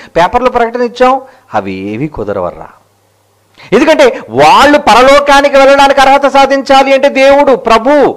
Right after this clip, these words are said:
వాళ్ళకి యోగ్యత పత్రాన్ని ఇవ్వాలి. ప్రభు మెచ్చుకున్నవాడు యోగ్యుడు. మీ సంఘ కాపరి చెప్పారనో, లేదంటే మీ సంఘంలోని సభ్యులు చెప్పారనో, పెద్దలు చెప్పారనో,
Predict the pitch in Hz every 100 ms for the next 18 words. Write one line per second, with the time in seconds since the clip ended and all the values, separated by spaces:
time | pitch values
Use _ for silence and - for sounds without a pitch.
0 | - - 151 185 180 143 117 139 208 180
1 | 202 180 - 175 - 196 185 180 156 165
2 | 151 170 156 151 170 104 - _ 143 151
3 | 156 226 240 240 233 233 226 226 226 233
4 | 233 233 208 214 107 - _ _ _ _
5 | _ _ _ _ _ _ _ _ _ _
6 | _ _ - 139 131 147 175 139 143 170
7 | 165 156 156 156 151 151 151 151 139 139
8 | 147 143 151 139 - - 147 160 - 123
9 | 151 165 160 160 160 160 160 - 98 104
10 | 170 170 160 151 151 147 147 147 147 113
11 | 101 147 165 165 156 - 156 147 147 147